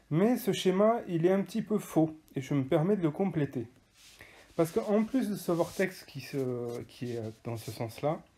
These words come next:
il y a une spirale qui se fait, un courant, euh, en forme de, de, ouais, de spirale, hein, qui se fait dans ce sens-là, comme ceci.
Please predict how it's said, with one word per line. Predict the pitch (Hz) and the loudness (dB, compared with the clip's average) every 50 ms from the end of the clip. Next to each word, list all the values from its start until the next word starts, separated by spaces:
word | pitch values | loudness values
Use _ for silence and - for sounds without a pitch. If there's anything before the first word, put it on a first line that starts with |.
| _ _ _ - - - - _ _ _ - | _ _ _ -20 -20 -20 -20 _ _ _ -4
il | 160 160 | -2 4
y | 180 214 | 6 6
a | 240 | 6
une | 247 214 190 | 6 4 0
spirale | 160 170 - - 190 180 160 147 147 151 165 165 | 0 -2 -6 -2 0 2 4 4 4 4 2 -2
qui | - - | -6 -10
se | 151 - - 131 | -8 -8 -8 -8
fait, | - - 127 127 127 - | -6 -6 -6 -6 -4 -2
un | 147 156 | -2 -2
courant, | 151 - 196 175 139 170 180 185 196 190 175 | -2 -2 -4 0 2 2 2 2 0 0 0
euh, | 147 131 127 120 117 110 | -2 -2 -2 -4 -4 -6
en | 110 117 117 | -6 -6 -8
forme | 110 - - 165 165 170 175 165 139 | -10 -6 -2 0 0 2 2 0 -2
de, | 127 131 123 120 117 117 113 113 110 107 - - - - - - - _ _ _ | -2 -2 -2 -2 -2 -4 -4 -4 -6 -8 -12 -18 -20 -20 -20 -20 -20 _ _ _
de, | - 127 127 120 120 117 110 - - - | -8 -6 -4 -4 -4 -4 -4 -6 -8 -6
ouais, | - - 131 156 | -4 -2 0 0
de | 160 151 185 | 0 -2 -4
spirale, | 170 - - - 156 131 117 117 123 147 | -6 -6 -4 -2 0 2 2 2 2 0
hein, | 151 131 135 147 139 131 127 127 120 120 117 113 147 160 - - - _ _ _ - - | -2 -4 -4 -4 -4 -4 -4 -6 -6 -8 -10 -14 -16 -18 -20 -20 -20 _ _ _ -12 -10
qui | 165 160 | -10 -8
se | - 160 | -8 -6
fait | 151 - 220 | -2 -2 0
dans | 202 196 185 | 0 0 -2
ce | 185 - 185 | -2 -4 -4
sens-là, | - - 175 160 165 - - 120 107 - - _ _ _ _ _ _ _ _ _ _ _ _ _ _ _ _ _ | -2 -2 -2 -2 -2 -4 -4 -4 -4 -6 -12 _ _ _ _ _ _ _ _ _ _ _ _ _ _ _ _ _
comme | - - 208 214 220 220 | 2 4 4 4 4 2
ceci. | 214 - - 160 156 - - - - - - - | 0 0 -2 -2 -2 -4 -8 -14 -16 -18 -20 -20